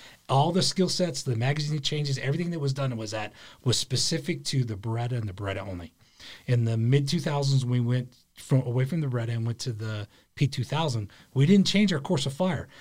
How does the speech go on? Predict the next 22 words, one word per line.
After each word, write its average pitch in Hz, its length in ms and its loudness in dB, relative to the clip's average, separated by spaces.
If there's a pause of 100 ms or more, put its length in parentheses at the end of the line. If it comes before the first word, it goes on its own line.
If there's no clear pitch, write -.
(140)
It 127 140 4
was 117 100 2
still 196 280 4
a 208 40 0
Course 214 280 2
of 190 60 -6
Fire 170 300 -4
that 143 160 0
was 113 160 -2
developed 127 640 -2
for 127 520 0 (520)
eight 170 220 2
skill 175 300 4
sets 123 420 -2
in 113 180 -4
transitioning 139 600 -2
from 117 240 -4
a 107 60 -4
revolver 120 600 -4 (540)
to - 100 -2
a 110 60 0
semi-automatic. 104 800 -4